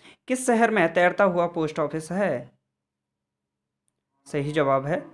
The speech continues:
श्रीनगर में। नेक्स्ट, भारत में लगभग कितने लोग रहते हैं?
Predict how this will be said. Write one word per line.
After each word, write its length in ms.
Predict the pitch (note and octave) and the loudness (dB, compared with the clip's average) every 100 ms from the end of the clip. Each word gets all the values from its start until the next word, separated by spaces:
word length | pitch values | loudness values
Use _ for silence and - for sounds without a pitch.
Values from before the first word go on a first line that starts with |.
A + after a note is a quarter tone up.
| _ | _
श्रीनगर 560 | - - F3+ B2+ A#2+ A2+ | -16 -2 0 0 -2 -4
में। 220 | A2 - - _ _ _ _ _ _ _ | -6 -14 -20 _ _ _ _ _ _ _
नेक्स्ट, 400 | C#3+ E3 - - _ _ _ _ | -8 -6 -10 -20 _ _ _ _
भारत 360 | D3 D#3+ G3+ A3 | -8 0 0 0
में 160 | A3 E3 | 0 2
लगभग 400 | D#3 E3 F#3+ G3 | 2 2 -2 -4
कितने 540 | F3+ F#3+ G3 A3 A3 _ | -6 -2 -2 -2 -6 _
लोग 340 | D#3+ D3+ D#3 D#3 | -4 -2 0 0
रहते 320 | D3 D3 E3 | -2 -2 -4
हैं? 220 | E3 F3+ | -2 -4